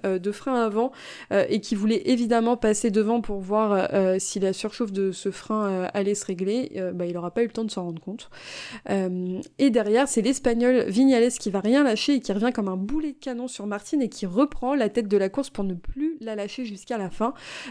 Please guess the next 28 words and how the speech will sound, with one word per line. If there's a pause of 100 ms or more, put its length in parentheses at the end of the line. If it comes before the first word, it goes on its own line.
Euh,
Martin
un
peu
en
difficulté
avec
ses
pneus
tendres
s'affaire
à
ne
pas
laisser
revenir
Enea
Bastianini
et
malheureusement
pour
l'Espagnol,
Bestia
viendra
prendre
la
troisième
place